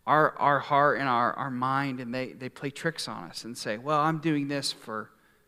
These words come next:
this or that or whatever," when ultimately it's that deep seat-, that deep-seated root of selfishness, selfish desire. So what are your motives?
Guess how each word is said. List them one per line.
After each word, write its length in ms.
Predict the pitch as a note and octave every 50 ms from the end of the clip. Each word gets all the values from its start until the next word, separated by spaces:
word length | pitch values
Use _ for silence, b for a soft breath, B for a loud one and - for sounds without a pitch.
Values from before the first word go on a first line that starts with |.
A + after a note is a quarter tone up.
| b b _ -
this 440 | D3+ D#3 D#3 D#3 D3+ C#3+ - -
or 120 | - A#2 A2+
that 480 | A#2 C3+ C3+ C3+ C#3 C#3 C3+ C3+ C3
or 100 | A#2 A2
whatever," 680 | A2 A#2+ A#2+ C3+ D3 D3+ D3+ D3+ C3 A#2+ G#2+ G#2+ - - b b b b b b b b
when 100 | B2 B2+
ultimately 760 | C3 D#3 D3+ - D3+ C3+ B2 G#2+ F2+ G2 G#2+ G#2+ A2+ A2+ - _ _ _ _ _ _ _ _ _ _ _ _ _ _ _ _ _ _ _ _ _ _
it's 120 | - - -
that 220 | B2+ C3 - -
deep 260 | - C3+ D3+ D3 -
seat-, 500 | - - - C#3 C#3 C3+ A#2 D2 F2+ A2
that 360 | B2+ A#2+ - - - _ _
deep-seated 460 | - C#3 D#3 D3 - - C#3+ C#3 C3 A#2 A#2
root 260 | B2 C3 C3+ C3 A#2
of 360 | - F2+ A2+ A#2 A2+ G#2+ G#2 - - - - _ _ _ _ _ _ _ _
selfishness, 760 | - - - C3 A2+ A2+ - - A2+ - - - G2+ E2+ -
selfish 480 | - - - B2 B2 A#2+ - C3 - -
desire. 540 | - B2 G#2+ A#2+ A2+ G2 F#2 F#2 G2 F#2+ - _ _ _ _ _ _ _ _ _ _ _ _ _ _ _ _ _ _ _ _ _ _ _ _ _ _ _ _ _ _ _ _ _ _ _
So 180 | _ - - D#3+
what 200 | D3 D3+ E3+ F3+
are 40 | G3
your 120 | F#3 E3
motives? 720 | D#3 D3+ D3 D#3+ F3 C#3+ - - - - - - - -